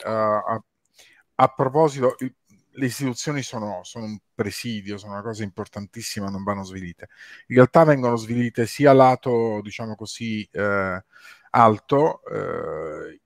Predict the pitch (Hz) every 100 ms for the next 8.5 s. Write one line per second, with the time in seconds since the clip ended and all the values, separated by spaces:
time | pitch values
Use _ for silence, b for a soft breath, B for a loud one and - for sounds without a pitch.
0 | _ 92 87 - 98 - 120 135 127 -
1 | 120 120 110 127 131 139 131 117 110 101
2 | 135 127 - 135 131 117 110 107 101 -
3 | 107 98 - 170 123 110 131 117 113 107
4 | - 104 101 - 117 107 117 113 107 -
5 | 104 98 101 95 92 92 95 82 - 139
6 | 131 - 117 113 98 - - 110 107 104
7 | 98 95 95 - 98 95 98 95 98 95
8 | 104 104 - -